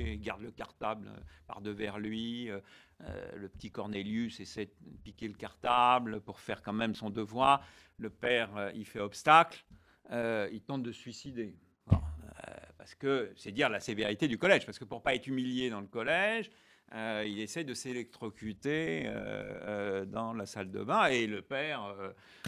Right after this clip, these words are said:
euh, sévère aussi, mais <laughs> il va quand même voir la direction du collège. Bon, donc, euh, euh, et le père va lui recruter une,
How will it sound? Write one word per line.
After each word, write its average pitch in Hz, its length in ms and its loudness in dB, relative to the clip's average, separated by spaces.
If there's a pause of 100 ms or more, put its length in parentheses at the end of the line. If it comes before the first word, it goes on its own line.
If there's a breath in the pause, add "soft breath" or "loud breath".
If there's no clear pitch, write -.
(140)
euh, 98 340 -2
sévère 170 460 0 (280 soft breath)
aussi, 190 320 -8
mais 127 300 -4 (120)
<laughs> - 120 -16
il 123 180 -12
va 123 240 -4
quand 104 80 -6
même 123 200 -4
voir 113 200 -10
la 107 100 -10
direction 101 360 -10
du 123 100 -6
collège. - 320 -8 (180 loud breath)
Bon, - 160 12 (160 loud breath)
donc, 226 300 4
euh, 202 320 12 (120)
euh, 127 200 2 (120)
et 240 340 4 (420)
le 151 160 -4
père 202 320 2
va 160 160 2
lui 156 120 4
recruter 160 640 2
une, 113 300 0